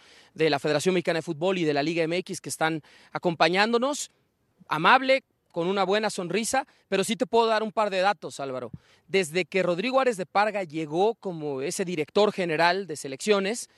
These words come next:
el ingeniero John de Luisa no regresó al centro de alto rendimiento, no se volvió a presentar, eh, prácticamente en todo este año al car, donde entrenan, la casa de las selecciones nacionales. Y aquí en Federación prácticamente venía una vez a la semana, a veces pasaba más tiempo sin que se presentara,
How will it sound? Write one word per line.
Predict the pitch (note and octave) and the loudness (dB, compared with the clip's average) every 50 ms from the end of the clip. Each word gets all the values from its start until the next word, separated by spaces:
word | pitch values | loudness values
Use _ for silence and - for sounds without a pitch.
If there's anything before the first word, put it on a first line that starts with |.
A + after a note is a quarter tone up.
| _ _ _ _ _ _ | _ _ _ _ _ _
el | - E3 | -6 -4
ingeniero | F3 E3 D#3 F3 F#3+ G#3 A3 G3+ D3+ | -2 0 0 0 2 2 2 2 0
John | G3 G#3 G#3+ | -2 -2 -2
de | G3 | -4
Luisa | F3+ F3 G#3 F#3+ - A3 G#3 | -4 -4 -6 -4 -4 -4 -2
no | F3+ E3+ F3+ G#3 | -2 0 0 2
regresó | G#3+ G#3 G3 E3 D#3+ D3+ - F#3 F#3+ | 2 2 0 -2 -2 -4 -4 -2 -2
al | F3 D#3 | -2 -4
centro | - F3 E3+ F3+ F3 | -6 -8 -6 -4 -2
de | E3+ D#3+ | -2 -2
alto | E3 D#3+ - F3 | -2 -2 -2 -4
rendimiento, | D#3 D3 C#3+ C#3+ C#3 C#3+ D3+ D3 - - C#3 | -4 -4 -4 -4 -4 -4 -6 -6 -6 -8 -8
no | D3 F3 F#3+ G3+ G#3 G#3 - | -6 -4 -4 -2 -4 -4 -6
se | - - - F3 | -8 -8 -6 -4
volvió | D#3 D#3 D#3 F3+ G3 | -2 0 4 4 4
a | G3 | 4
presentar, | - G#3 E3+ - D#3+ D#3 - F3+ F#3+ F#3+ G3 - | 4 0 -4 -4 -6 -4 0 2 2 2 0 -4
eh, | - - | -10 -10
prácticamente | - F#3 F3+ - - E3+ F#3 F3 F3+ F#3+ E3+ G3 | -6 -6 -6 -6 -4 -4 -4 -2 -2 -4 -4 -4
en | F3 E3 | -4 -2
todo | - G3 G3 F#3+ | 0 0 2 2
este | F3+ - - F#3 E3+ | 0 -2 -2 -2 0
año | E3 E3+ F#3 G3 G#3 - _ _ _ - | 0 0 0 -2 -4 -4 _ _ _ -6
al | - C3+ B2+ | -4 -4 0
car, | - F#3+ F3+ D#3+ - - - _ _ | 4 6 6 6 4 -2 -14 _ _
donde | - C3+ B2+ B2 B2 | -12 -10 -8 -8 -6
entrenan, | A#2+ - E3+ F3 F3 E3 C#3+ B2 | -2 2 2 4 4 2 0 -2
la | B2 B2+ - | -4 -2 2
casa | - G3+ E3+ - E3+ | 2 2 4 2 0
de | D#3 | 0
las | C#3 - | 0 -2
selecciones | D3 C3+ - - D#3 D3+ | -6 -8 -6 -6 -6 -6
nacionales. | D3 C3+ - D3 C#3 C3+ C#3 C3+ B2+ - - - - - - - _ | -6 -6 -6 -6 -6 -6 -6 -6 -8 -10 -14 -18 -20 -20 -20 -18 _
Y | - D#3 | 2 4
aquí | E3 D#3+ - - A#3 | 4 4 4 2 0
en | B3 | 2
Federación | - A3+ G#3 G3 E3+ D#3 - G#3 G3+ G#3+ B3 B3 _ _ _ - _ _ | 2 4 4 4 2 2 0 0 0 0 -2 -4 _ _ _ -20 _ _
prácticamente | - G3 F#3+ G3 - G#3+ E3 F#3 E3+ F3 F#3 F#3+ D#3+ G3 F3+ | 0 2 2 2 0 -2 -2 -2 0 0 -2 -2 -2 -2 0
venía | E3+ E3+ F3+ F#3+ G3 F#3 E3+ D3 _ _ _ _ - | 0 0 0 0 0 0 -2 -2 _ _ _ _ -6
una | - F#3+ G3+ G3 | -2 0 2 4
vez | F#3 F#3+ - G3 | 4 2 2 0
a | E3+ | 0
la | D3+ | -2
semana, | - - D#3 E3+ F#3+ G3 G3 G3 G3 F#3+ | -2 -4 -2 0 2 2 2 0 -2 -4
a | D#3+ - D3 D#3 | -4 -2 -2 -2
veces | E3 F3+ - F#3+ D#3+ - | -2 -2 -4 -6 -10 -10
pasaba | _ - C#3+ - - F3+ F#3+ F#3+ F3 F3 | _ -8 -6 -2 0 2 2 2 0 -2
más | E3+ F3+ F3 - - | -2 -4 -4 -6 -4
tiempo | - F#3+ F#3 F#3 - F#3+ E3 | -4 -4 -4 -4 -4 -6 -8
sin | - - D#3 C#3 | -6 -6 -8 -8
que | - D#3 C#3+ | -8 -6 -6
se | - C3+ | -6 -6
presentara, | - - C#3+ C3 D3+ C3+ C3 - E3+ E3+ F3+ G3 A3 | -4 -4 -4 -4 -4 -4 0 4 6 6 6 4 2